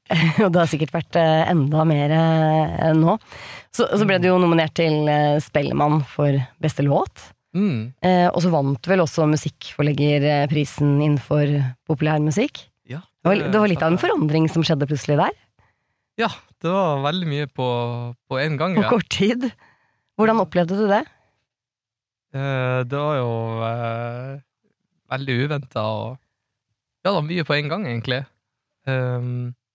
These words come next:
Speaker 1: Er det sånn at du klarte å ta inn det som skjedde?
Speaker 2: Nei, det er det. Jeg tror ikke helt jeg er så flink å ta inn sånne her
Speaker 1: Nei.
Speaker 2: ting.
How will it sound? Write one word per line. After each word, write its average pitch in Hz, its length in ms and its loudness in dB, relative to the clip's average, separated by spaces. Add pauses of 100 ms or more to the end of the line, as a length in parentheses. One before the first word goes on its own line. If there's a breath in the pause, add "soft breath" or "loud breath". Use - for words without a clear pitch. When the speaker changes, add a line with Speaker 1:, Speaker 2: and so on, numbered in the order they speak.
(240)
Speaker 1:
Er 180 60 -2
det 185 80 0
sånn 185 140 4
at 156 80 -4
du 180 80 -2
klarte 160 240 0
å - 20 -14
ta 151 200 0 (100)
inn 180 160 -2 (240)
det 208 100 0
som 202 140 0
skjedde? 190 240 0 (240)
Speaker 2:
Nei, 165 160 0
det 180 80 -4
er 160 60 -8
det. 190 100 -4
Jeg 120 180 -4
tror 143 140 -16
ikke 151 180 -8
helt 151 160 -6
jeg 127 60 -4
er 113 80 -8
så 120 100 -14
flink 143 300 -8
å - 20 -12
ta 123 200 -2 (100)
inn 151 200 -6
sånne 190 200 2
her 185 80 -2
Speaker 1:
Nei. 151 80 -2
Speaker 2:
ting. 117 140 -6